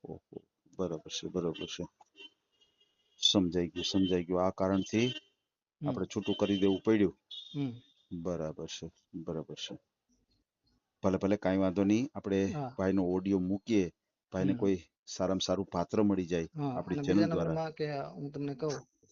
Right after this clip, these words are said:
Speaker 2: કે કોઈ
Speaker 1: જી.
Speaker 2: દીકરી સાથે દીકરી સ-, હશે તો પણ ચાલશે, નાની
Speaker 1: એમ,
Speaker 2: દીકરી
Speaker 1: એની
Speaker 2: હશે,
Speaker 1: સાથે
Speaker 2: બરાબર?
Speaker 1: કોઈ દીકરી હશે
Speaker 2: હા.
Speaker 1: તો પણ ચાલશે.
Speaker 2: એસ સી એસ ટી સિવાય, બરાબર? એસ સી એસ ટી માં એકમાં નહીં, સર.
Speaker 1: બરાબર છે, એસ સી એસ ટી સિવાય.
Speaker 2: હા, હા.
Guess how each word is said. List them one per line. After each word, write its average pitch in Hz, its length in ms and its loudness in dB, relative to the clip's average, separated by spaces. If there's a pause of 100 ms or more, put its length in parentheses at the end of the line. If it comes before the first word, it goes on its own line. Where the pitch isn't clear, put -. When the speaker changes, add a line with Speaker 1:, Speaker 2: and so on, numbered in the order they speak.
(120)
Speaker 2:
કે 151 80 -2
કોઈ 147 140 2
Speaker 1:
જી. 143 100 2
Speaker 2:
દીકરી 147 280 -2 (400)
સાથે 143 320 -4
દીકરી 139 340 -6
સ-, - 300 -18 (240)
હશે 147 220 -6
તો 123 160 -8
પણ 113 200 -12
ચાલશે, 113 400 -10
નાની 117 240 -12
Speaker 1:
એમ, 87 300 0
Speaker 2:
દીકરી 76 140 -4
Speaker 1:
એની 87 140 2
Speaker 2:
હશે, 80 100 -2
Speaker 1:
સાથે 85 120 2
Speaker 2:
બરાબર? - 140 -6
Speaker 1:
કોઈ 90 100 2
દીકરી 90 380 2
હશે 87 220 0
Speaker 2:
હા. 82 140 -2
Speaker 1:
તો 90 140 -2
પણ 87 200 -2
ચાલશે. 95 400 2
Speaker 2:
એસ 76 60 -4
સી 170 80 -2
એસ 165 280 -2
ટી 151 120 -2
સિવાય, 135 340 -2
બરાબર? 175 320 -6
એસ 147 200 -4
સી 170 140 -8
એસ 156 240 -2
ટી 147 80 -6
માં 127 140 -8
એકમાં 123 320 -14
નહીં, 120 160 -10
સર. - 220 -8
Speaker 1:
બરાબર 80 260 0
છે, 80 140 0
એસ 95 200 8
સી 92 120 2
એસ 90 220 2
ટી 80 200 -2
સિવાય. 80 440 0
Speaker 2:
હા, - 80 -4
હા. - 140 -10